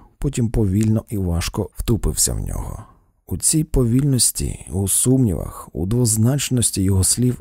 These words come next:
була якась урочистість. "Якщо я помилився, він устигне покласти кількох людей, перш ніж здасться. Якщо ж не помилився, все станеться само собою".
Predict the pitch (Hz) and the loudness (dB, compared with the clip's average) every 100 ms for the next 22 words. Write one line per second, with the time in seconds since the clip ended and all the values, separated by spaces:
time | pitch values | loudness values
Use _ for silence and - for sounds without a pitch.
0 | - 123 127 120 110 - 107 - - - | -6 0 2 2 0 -2 0 0 -2 -4
1 | 127 101 - - 90 - - 53 - - | -2 -2 -2 0 0 0 -4 -4 -4 -6
2 | - _ _ _ _ _ - - 50 - | -16 _ _ _ _ _ -8 -4 -4 -2
3 | 73 71 67 62 69 71 85 78 - - | -2 -2 -2 -2 -2 0 0 0 -2 -4
4 | - - - - 85 87 78 - 104 90 | -12 -20 -16 -6 -2 0 0 -2 -2 0
5 | 85 - 80 - 78 - - - 80 - | 0 -2 -4 -4 -2 -2 -4 -4 -6 -4
6 | 73 69 71 82 78 60 - - - - | -6 -6 -4 -4 -2 -4 -4 -2 -2 -2
7 | 62 58 - - 90 71 - - - - | -4 -4 -6 -8 -6 -4 -4 -4 -2 -4
8 | - - _ _ _ _ - 67 78 - | -6 -18 _ _ _ _ -6 -4 -2 -2
9 | 135 127 120 131 - 58 53 52 50 - | -2 0 0 0 0 -2 -4 -6 -2 -2
10 | 50 - - - _ _ _ - - - | -2 -6 -16 -20 _ _ _ -8 -6 -4
11 | - 110 101 98 - 92 85 - - - | -4 -2 -2 0 -2 -4 -4 -2 -2 0
12 | 87 69 - 82 73 50 50 | 0 -2 -2 -2 -2 -4 -6